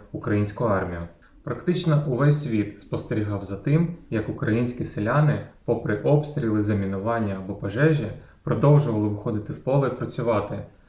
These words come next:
аби запобігти продовольчої кризи не тільки в самій Україні, а й у всьому світі, тим самим роблячи дуже великий внесок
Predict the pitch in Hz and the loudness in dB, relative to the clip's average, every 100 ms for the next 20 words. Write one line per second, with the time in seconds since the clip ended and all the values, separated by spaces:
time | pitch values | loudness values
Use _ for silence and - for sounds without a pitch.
0 | - - 101 117 110 110 104 - 123 - | -8 -2 2 2 0 -2 -2 -2 -4 -2
1 | 104 104 113 110 - - 113 110 98 98 | -2 0 0 0 -4 -2 0 0 -2 -2
2 | 143 156 175 - 147 117 107 - 117 95 | 0 2 0 2 2 4 2 0 -2 -2
3 | 90 85 - - - 117 147 - 113 120 | -4 -8 -12 -18 -2 4 4 4 0 0
4 | - 107 95 - - - - _ _ 120 | -4 -6 -8 -8 -14 -14 -20 _ _ -2
5 | 104 - 127 110 107 110 104 - - 113 | -2 0 0 2 2 0 -2 -2 -2 -2
6 | 113 104 110 113 - 98 131 147 - - | 0 2 2 0 -2 0 2 2 -2 -8